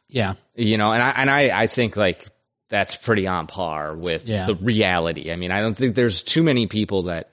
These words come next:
Speaker 2: "Hey, listen, I, I, I'll take it just as much as the next guy. If you're
Speaker 1: Right.
Speaker 2: handing it out, I'm gonna take it."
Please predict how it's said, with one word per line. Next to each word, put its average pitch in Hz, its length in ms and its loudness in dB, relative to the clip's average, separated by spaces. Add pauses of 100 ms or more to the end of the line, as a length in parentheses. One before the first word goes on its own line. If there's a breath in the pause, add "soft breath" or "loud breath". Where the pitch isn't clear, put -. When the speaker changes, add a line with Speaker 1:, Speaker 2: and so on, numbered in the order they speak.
(100)
Speaker 2:
"Hey, 143 200 2
listen, 104 320 0
I, 101 160 2
I, 101 360 -2 (160)
I'll 95 220 0
take 98 280 0
it 101 120 2
just 92 200 -6
as 87 120 -8
much 92 200 -2
as 85 100 -8
the 87 80 -6
next 90 240 -4
guy. 101 160 2
If 87 100 0
you're 87 160 0
Speaker 1:
Right. 85 60 -2
Speaker 2:
handing 98 300 2
it 85 80 0
out, 98 200 4
I'm 90 160 0
gonna 87 140 -6
take 95 300 0
it." 123 220 0